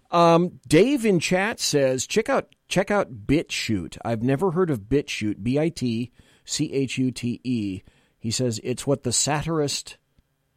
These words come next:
Soph uses, a-, unless that's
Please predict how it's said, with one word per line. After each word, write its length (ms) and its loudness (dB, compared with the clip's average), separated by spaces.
Soph 680 -2
uses, 560 -2
a-, 240 0
unless 560 2
that's 640 -2